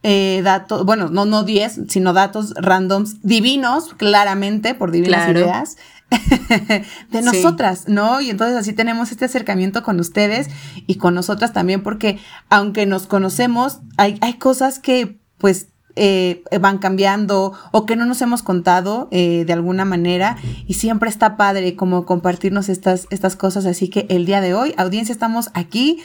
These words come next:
Speaker 1: pa' chismearles sobre cosas randoms que tenemos Nan y yo en nuestras vidas, en nuestro día a día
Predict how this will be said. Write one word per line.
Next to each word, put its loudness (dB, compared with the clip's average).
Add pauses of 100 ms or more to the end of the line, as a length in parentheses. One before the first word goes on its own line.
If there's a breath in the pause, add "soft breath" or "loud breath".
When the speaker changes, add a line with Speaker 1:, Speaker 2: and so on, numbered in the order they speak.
(320 loud breath)
Speaker 1:
pa' 2
chismearles 0 (180 loud breath)
sobre 0
cosas -2
randoms -2 (100)
que -4
tenemos 0
Nan 0
y -2
yo -2
en 2
nuestras -2
vidas, 0
en 2
nuestro -2
día 2
a -2
día -4